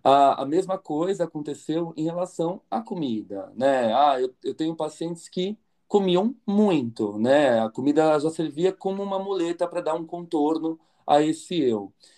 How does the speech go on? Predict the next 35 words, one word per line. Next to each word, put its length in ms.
Momento 360
de 120
angústia, 520
de 100
ansiedade, 760
ia 100
lá 220
e 60
comia. 540
E 120
aí, 240
na 180
pandemia, 680
isso 200
se 100
acentuou, 760
né? 180
O 60
que 120
você 220
falou, 280
tô 120
em 120
casa, 840
tô 120
desocupado, 880
geladeira 420
tá 120
perto, 720
vou 160
comendo, 460
vou 140
comendo, 420
vou 100
comendo. 560